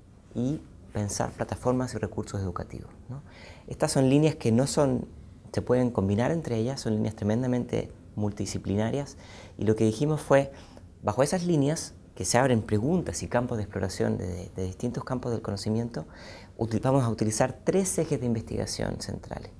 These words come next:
Una que son investigaciones comparadas o benchmarking, investigaciones prospectivas o foresight, y la tercera que es analíticas de datos, ¿no? Para utilizar todos estos datos que están hoy día disponibles y,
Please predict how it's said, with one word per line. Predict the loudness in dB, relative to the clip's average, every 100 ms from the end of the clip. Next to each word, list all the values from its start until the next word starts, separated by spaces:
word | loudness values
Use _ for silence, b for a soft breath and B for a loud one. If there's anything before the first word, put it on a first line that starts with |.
| -4
Una | 0 0 -2
que | -4
son | -2 0
investigaciones | -2 -2 -2 -4 -6
comparadas | -8 -8 -6 -2 -2 -2
o | -2
benchmarking, | -2 -2 0 -2 -2 -6 B B B B B B
investigaciones | -4 0 0 0 2 2 0 -4
prospectivas | -6 -6 -4 -8 -2 2 2 0 -6 -8
o | -4
foresight, | -2 -2 -2 -2 -2 -4 -8 B B B
y | -4
la | 0
tercera | 0 0 0 0
que | 0
es | -2 -2
analíticas | -4 2 2 2 0 -2 -2
de |
datos, | -2 -2 -4 -6
¿no? | -4
Para | -4 -4 -4 -8 -8
utilizar | -2 0 2 0 -2
todos | 2 4 4 2
estos | -2 -2
datos | -2 -6
que | -6
están | -2 -2 -2 B B B B
hoy | -4 4
día | 4
disponibles | 4 2 2 2 -2 -6 -6
y, | 0 2 0